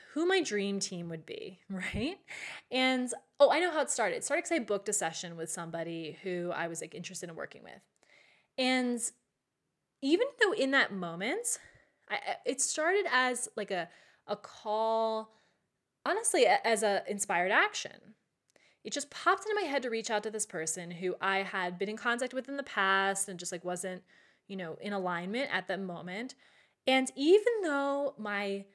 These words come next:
you know, situation with the accounts was all fucked up, I reached out to this person. I s-, I said I was going to schedule to work with them.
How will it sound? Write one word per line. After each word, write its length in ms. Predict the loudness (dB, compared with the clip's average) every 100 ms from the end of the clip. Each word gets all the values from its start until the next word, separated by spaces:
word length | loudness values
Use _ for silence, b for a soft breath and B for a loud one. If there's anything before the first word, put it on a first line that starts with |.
| b b -12
you 120 | -10
know, 80 | -10 -12 -20 -20 -4
situation 680 | -2 -2 -2 0 0 0 -4
with 100 | -4
the 80 | -4
accounts 360 | -2 -2 -2
was 120 | -4
all 140 | -2 -2
fucked 300 | 0 -2 -2
up, 280 | -4 -6 -10 _ _ _ -12
I 40 |
reached 240 | -6 -2 0
out 100 | -2
to 80 |
this 100 | -4
person. 480 | -2 0 0 -4 -10 -14 b b b
I 80 | -4
s-, 320 | -2 -4 -6 -10
I 60 | -12
said 260 | -6 -2
I 80 | 0
was 140 | 0
going 140 | 0 0
to 60 |
schedule 320 | 2 2 2 0
to 60 |
work 240 | 2 2 0
with 120 | -4
them. 400 | 0 0 -2 -6